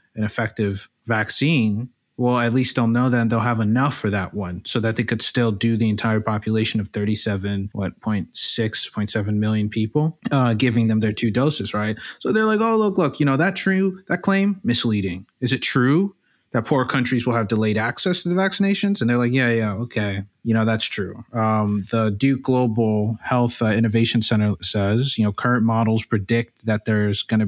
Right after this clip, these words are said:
there will not be enough vaccines to cover the world's population until twenty twenty-three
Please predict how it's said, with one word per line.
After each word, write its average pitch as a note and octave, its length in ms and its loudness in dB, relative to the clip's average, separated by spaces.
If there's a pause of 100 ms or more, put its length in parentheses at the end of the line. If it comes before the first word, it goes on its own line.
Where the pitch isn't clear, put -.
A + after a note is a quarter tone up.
there B2 100 2
will A2+ 100 4
not B2+ 260 2
be C3 80 4
enough A2+ 320 2
vaccines A2 580 0
to A2 80 -6
cover A2 160 -2
the G#2 80 0
world's G#2+ 300 0
population G#2 580 -2
until G2 220 -2
twenty A#2 280 0
twenty-three D3 640 0